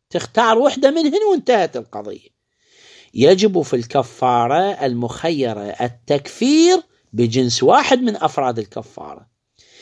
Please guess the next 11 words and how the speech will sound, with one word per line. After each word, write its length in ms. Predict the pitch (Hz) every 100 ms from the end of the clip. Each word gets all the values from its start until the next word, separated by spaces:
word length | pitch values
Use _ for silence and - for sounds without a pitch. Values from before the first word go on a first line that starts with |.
| - -
فلا 380 | - 165 180 214
يجوز 440 | 285 277 302 285 262
أن 180 | 262
يكفر 520 | 262 240 254 247 - 240
بجنسين، 920 | 208 214 226 202 - 233 254 196 120 _ _ _
يسموه 340 | - 151 151 160
التبعيض، 580 | - 170 147 156 226
هذا 360 | 175 131 110 95
التبعيض 440 | - 131 117 139
غير 240 | 123 165 214
مقبول. 400 | 208 - 113